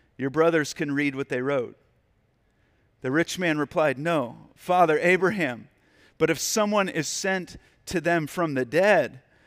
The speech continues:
then they will repent of their sins and turn to God." But Abraham said, "If they won't listen to Moses and the prophets, they won't be persuaded,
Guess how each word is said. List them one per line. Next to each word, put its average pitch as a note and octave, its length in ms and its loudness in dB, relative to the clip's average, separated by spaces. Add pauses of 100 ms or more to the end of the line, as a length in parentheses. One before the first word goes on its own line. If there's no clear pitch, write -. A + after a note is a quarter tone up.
(140)
then F#3 360 2
they G#3 140 4
will E3 180 2
repent D#3 480 -2
of C#3+ 100 -6
their C3+ 140 0
sins C#3 500 -6
and B2+ 120 -6
turn C#3+ 200 -4
to B2+ 80 -6
God." B2 400 -4 (1080)
But - 180 -2
Abraham D#3 440 2
said, C#3 440 -2 (920)
"If - 160 -8
they F#3 120 4
won't G#3 220 2
listen F#3+ 300 -2
to D#3+ 60 -2
Moses D#3+ 440 -2
and D3+ 100 -4
the C3+ 60 -4
prophets, - 840 -6 (380)
they C3+ 120 0
won't E3+ 200 -2
be D#3+ 100 -2
persuaded, C3 800 -6